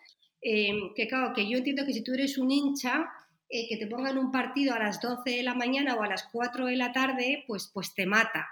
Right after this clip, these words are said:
¿no? Porque todos queremos ir al estadio a las ocho de la tarde, ¿no?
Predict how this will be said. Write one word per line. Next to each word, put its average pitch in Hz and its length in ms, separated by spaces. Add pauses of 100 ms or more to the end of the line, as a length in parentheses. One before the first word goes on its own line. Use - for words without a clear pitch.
(160)
¿no? 220 260
Porque 208 160
todos 220 400
queremos 226 480
ir 226 120
al 220 100
estadio 220 360
a - 20
las 196 180
ocho 208 220
de 202 100
la 190 160
tarde, 214 400 (140)
¿no? 208 340